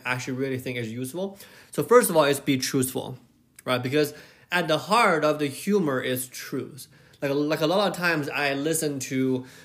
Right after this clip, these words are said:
um, a stand-up comedian special on Netflix, or I watch it, whatever.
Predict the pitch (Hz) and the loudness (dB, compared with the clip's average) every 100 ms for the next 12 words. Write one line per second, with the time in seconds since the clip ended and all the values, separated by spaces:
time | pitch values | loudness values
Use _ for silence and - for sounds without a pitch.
0 | - 127 123 120 120 117 156 151 143 127 | -16 -6 -4 -2 -2 -2 0 0 0 -4
1 | 151 135 151 151 147 135 - 156 147 - | -4 -2 -2 0 -2 -2 0 0 2 0
2 | 156 139 127 127 143 143 156 151 147 143 | 0 2 0 2 2 0 2 4 4 2
3 | 131 117 110 120 143 143 - 156 147 143 | -2 -4 -4 -2 0 -2 -4 0 0 2
4 | 143 143 139 143 139 | 2 4 4 4 2